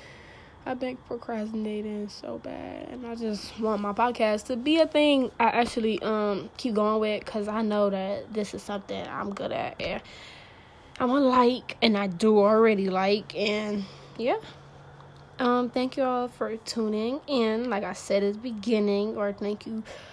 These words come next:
for staying all the way to the end, or thank you for listening to the beginning, the middle, or close to the end, or just the end, or just looking at the episode cover but then swiping off.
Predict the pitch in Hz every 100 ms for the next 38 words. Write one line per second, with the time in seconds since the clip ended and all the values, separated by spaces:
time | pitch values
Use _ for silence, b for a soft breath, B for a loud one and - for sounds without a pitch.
0 | B B 220 202 220 208 202 202 196 -
1 | - 240 247 247 247 B B - 202 208
2 | 202 214 208 202 196 202 190 202 208 208
3 | 226 240 226 202 208 214 226 233 254 254
4 | B B 214 202 202 202 - 240 262 233
5 | 247 233 220 202 208 208 190 B B B
6 | 214 190 233 - 220 233 247 233 226 208
7 | - 202 B B B B B - 226 208
8 | 220 220 240 190 214 226 240 - 220 220
9 | 233 220 233 233 226 214 190 190 196 196
10 | - - 214 220